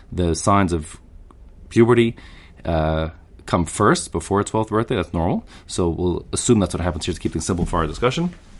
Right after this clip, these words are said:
So on her twelfth birthday now, uh, she now becomes a bas mitzvah and stops being a katana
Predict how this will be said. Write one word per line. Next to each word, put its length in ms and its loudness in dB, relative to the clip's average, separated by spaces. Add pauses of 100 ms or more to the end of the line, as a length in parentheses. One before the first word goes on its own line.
(460)
So 140 2
on 60 4
her 80 2
twelfth 260 2
birthday 300 6
now, 300 4 (340)
uh, 200 4
she 180 -2
now 260 2
becomes 320 -2
a 40 2
bas 160 0
mitzvah 240 4
and 100 4
stops 320 4
being 340 4
a 80 0
katana 640 -2